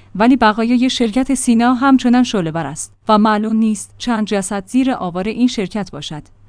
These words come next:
هنوز موج و گرمای شعله‌ها در حدی هست که آتش نشانی از فاصلهٔ سیصد متری روی آوار آب می‌پاشه و نمیتونه جلوتر بره. سعید می‌گوید آنهایی که بعد از انفجار زنده ماندند یا موج زده شدند یا مجروح. سعید هم ساعت‌های اول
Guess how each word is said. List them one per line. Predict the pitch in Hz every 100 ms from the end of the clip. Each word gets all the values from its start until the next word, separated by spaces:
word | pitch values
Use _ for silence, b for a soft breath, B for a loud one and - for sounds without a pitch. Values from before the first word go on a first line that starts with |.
| - -
هنوز | 247 254 302 262
موج | 233 214 202
و | 185
گرمای | 185 170 175 185
شعله‌ها | 220 202 180 180 226
در | 220 202
حدی | 202 190 233
هست | 185 214 -
که | 247
آتش | 220 - 220 220
نشانی | 185 185 175
از | 202 208 -
فاصلهٔ | 214 247 247 254
سیصد | 247 226 - 247 233
متری | 202 247 254
روی | 240 233
آوار | - 165 175 175
آب | - 175
می‌پاشه | 170 170 190 - 160
و | 190
نمیتونه | 208 247 254 254 233
جلوتر | 196 170 175 220 196
بره. | 165 151 135 - _ _
سعید | - - 196 196
می‌گوید | 254 190 202 208 -
آنهایی | 214 214 285 277
که | 254
بعد | 240 262 269
از | 254 220
انفجار | 208 208 202 202
زنده | 185 185 175
ماندند | 170 151 156 165 - - -
یا | 226 233
موج | 233 226
زده | - 165
شدند | 190 180 180 180 185
یا | 208 208
مجروح. | 160 151 196 190 147
سعید | - 302 247 220
هم | - 151 151 _
ساعت‌های | - 247 247 311 262
اول | - 190 196 269